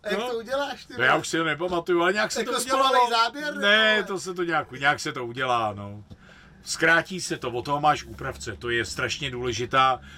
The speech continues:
Speaker 2: funkce v tom dabingu, je úpravce. Ten vlastně dostane ten překlad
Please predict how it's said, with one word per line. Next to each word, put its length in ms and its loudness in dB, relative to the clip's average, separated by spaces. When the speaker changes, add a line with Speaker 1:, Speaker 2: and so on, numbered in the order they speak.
Speaker 2:
funkce 540 -6
v 60 -10
tom 180 -6
dabingu, 440 -2
je 120 -4
úpravce. 680 -8
Ten 160 2
vlastně 320 -4
dostane 600 -2
ten 200 -6
překlad 520 -8